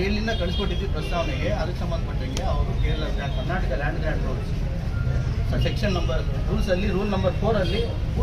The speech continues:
ಲಭ್ಯತಾ ಪಟ್ಟಿ ಅಂತೆ ಭೂ ಲಭ್ಯತಾ ಪಟ್ಟಿ ಅಂತ ಏನಾದ್ರು ಲ್ಯಾಂಡ್ ಇದ್ರೆ ಮಾತ್ರ ಕೊಡೋದಕ್ಕೆ ಅವಕಾಶ ಇದೆ, ಇಲ್ಲಾಂದ್ರೆ ಅವಕಾಶ ಇಲ್ಲ ಅಂತ ಹೇಳ್ಬಿಟ್ಟು ನಮ್ಗೆ ವಾಪಸ್ ಕೊಟ್ಟಿದ್ದಾರೆ. ಮರು ಪ್ರಸ್ತಾವನೆ ಅದನ್ನ ಪರಿಶೀಲನೆ ಮಾಡಿಬಿಟ್ಟು ಮರು ಪ್ರಸ್ತಾವನೆ. ಈ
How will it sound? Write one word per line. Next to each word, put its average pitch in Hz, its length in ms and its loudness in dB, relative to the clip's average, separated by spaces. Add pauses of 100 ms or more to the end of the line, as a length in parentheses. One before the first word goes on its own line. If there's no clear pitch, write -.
ಲಭ್ಯತಾ 233 400 4
ಪಟ್ಟಿ 180 280 2
ಅಂತೆ 180 200 2 (120)
ಭೂ 202 80 2 (200)
ಲಭ್ಯತಾ 180 400 0
ಪಟ್ಟಿ 185 280 0
ಅಂತ 190 120 0 (140)
ಏನಾದ್ರು 165 260 0 (100)
ಲ್ಯಾಂಡ್ 180 260 2
ಇದ್ರೆ 175 260 2
ಮಾತ್ರ 147 300 0
ಕೊಡೋದಕ್ಕೆ - 340 0
ಅವಕಾಶ - 240 0 (140)
ಇದೆ, - 180 4
ಇಲ್ಲಾಂದ್ರೆ - 320 0
ಅವಕಾಶ - 200 2 (120)
ಇಲ್ಲ - 160 2
ಅಂತ - 160 2
ಹೇಳ್ಬಿಟ್ಟು - 260 4 (140)
ನಮ್ಗೆ - 320 4 (560)
ವಾಪಸ್ 190 300 4
ಕೊಟ್ಟಿದ್ದಾರೆ. - 320 2
ಮರು - 160 2
ಪ್ರಸ್ತಾವನೆ - 360 0
ಅದನ್ನ - 200 -2
ಪರಿಶೀಲನೆ - 400 0
ಮಾಡಿಬಿಟ್ಟು 156 320 -2
ಮರು - 140 0
ಪ್ರಸ್ತಾವನೆ. - 320 0 (2500)
ಈ 247 40 0